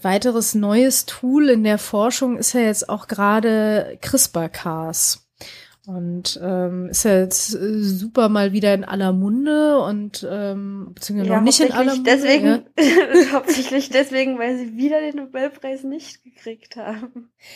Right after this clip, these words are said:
Speaker 1: Ja, das liegt doch daran, dass die noch nicht wissen, wem sie den eigentlich geben müssen.
Speaker 2: Ja, genau.
Speaker 1: Ja.
Speaker 2: Dafür hat, ähm, haben die Immuntherapien d-, diesmal den, ähm, Nobelpreis bekommen,
Speaker 1: Genau,
Speaker 2: was eigentlich
Speaker 1: genau,
Speaker 2: auch cool
Speaker 1: ja,
Speaker 2: ist.
Speaker 1: die, genau, da hat,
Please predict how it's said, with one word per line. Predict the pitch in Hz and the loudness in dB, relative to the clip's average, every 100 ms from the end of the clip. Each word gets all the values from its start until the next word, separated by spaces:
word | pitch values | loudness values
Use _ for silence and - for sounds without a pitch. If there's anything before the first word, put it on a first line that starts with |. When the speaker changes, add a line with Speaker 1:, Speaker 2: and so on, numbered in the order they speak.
| - | -16
Speaker 1:
Ja, | 226 226 294 | -4 2 4
das | 277 247 | 2 2
liegt | 254 - | -4 -2
doch | 254 | -2
daran, | 220 226 269 247 | 0 -2 -2 -2
dass | 240 233 | -2 -4
die | 254 | -6
noch | 220 | -6
nicht | 233 233 220 | -6 -8 -8
wissen, | 277 226 208 | -4 -4 -4
wem | 185 240 294 | 0 4 4
sie | 269 196 | 4 2
den | 254 226 | 0 0
eigentlich | 190 285 220 - | -2 -2 -2 -4
geben | - 277 269 262 233 - | -4 -6 -6 -8 -10 -6
müssen. | - - - - - _ _ _ _ | -4 -4 -8 -14 -16 _ _ _ _
Speaker 2:
Ja, | - 247 247 233 | -4 2 4 4
genau. | 220 214 214 - | 0 -4 -6 -10
Speaker 1:
Ja. | 247 240 | -10 -4
Speaker 2:
Dafür | 247 277 | -2 2
hat, | 320 320 - | 2 2 2
ähm, | 294 285 285 | 4 2 -2
haben | 294 | -4
die | 277 | -4
Immuntherapien | 277 269 285 269 220 220 226 214 214 214 | -4 -4 -4 -4 -4 -4 -6 -8 -10 -10
d-, | - - | -14 -16
diesmal | 214 220 202 | -16 -10 -10
den, | 196 196 185 | -8 -10 -10
ähm, | 190 190 | -12 -12
Nobelpreis | 190 190 185 196 196 | -10 -10 -12 -14 -18
bekommen, | - - | -6 0
Speaker 1:
Genau, | 370 262 | 2 2
Speaker 2:
was | 165 | -2
eigentlich | 202 247 | -4 -2
Speaker 1:
genau, | 269 165 | 0 -2
Speaker 2:
auch | 196 | 0
cool | 240 | 0
Speaker 1:
ja, | |
Speaker 2:
ist. | 202 - | 0 -2
Speaker 1:
die, | 240 254 247 - - 220 | -6 -6 -12 -16 -12 -4
genau, | 247 196 | -2 -2
da | 180 | -4
hat, | 208 | -6